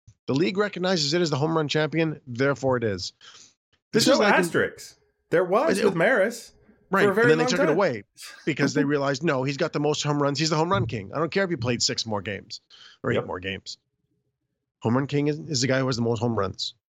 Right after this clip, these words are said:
Speaker 2: Yeah.
Speaker 1: Period. Now, I think what Judge is doing is incredible. And I think if he sets the American League record, which is a, breaking a Yankee record as a Yankee,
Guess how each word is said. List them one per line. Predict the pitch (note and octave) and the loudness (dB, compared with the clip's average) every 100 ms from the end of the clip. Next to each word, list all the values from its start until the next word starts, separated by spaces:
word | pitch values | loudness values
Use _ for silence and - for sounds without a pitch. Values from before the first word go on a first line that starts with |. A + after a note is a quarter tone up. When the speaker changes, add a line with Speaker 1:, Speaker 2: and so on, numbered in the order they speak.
| _ _ _ _ _ _ _ _ _ _ _ _ _ - | _ _ _ _ _ _ _ _ _ _ _ _ _ -2
Speaker 2:
Yeah. | G3 | 2
Speaker 1:
Period. | E3 A2 F#2+ _ _ _ _ _ _ - | 2 0 -8 _ _ _ _ _ _ -2
Now, | E3+ - _ _ _ | -2 -6 _ _ _
I | C#3+ | -2
think | D3 C#3+ | -2 -2
what | C3 | -2
Judge | C3 A#2 | -2 -2
is | A2 | -4
doing | A#2 | -4
is | G#2+ G#2 | -4 -8
incredible. | - A2+ C3+ A3+ C4+ _ - _ _ _ - | -8 -4 0 -2 -4 _ -20 _ _ _ -4
And | C3+ | -2
I | |
think | D#3+ C#3+ | 0 -2
if | B2+ | -2
he | A2+ | 0
sets | C#3+ C#3+ - | 0 0 0
the | |
American | C3 B2+ C3+ C3+ | 2 2 0 0
League | B2 | 0
record, | A2+ A#2+ D#3 | 0 0 -2
which | C3+ A#2+ | -2 0
is | A#2+ A2+ | 0 0
a, | A#2 | -2
breaking | C3+ A#2 D#3 E3+ D#3 | -2 -2 0 0 0
a | C3 | 0
Yankee | A#2+ C#3 C#3 D3+ | 0 -2 -2 -2
record | C3+ D3 E3 E3 | 0 -2 0 -2
as | C#3 B2+ B2 | 0 0 0
a | B2 | 0
Yankee, | B2+ C3+ D#3+ G3+ | 0 0 0 -2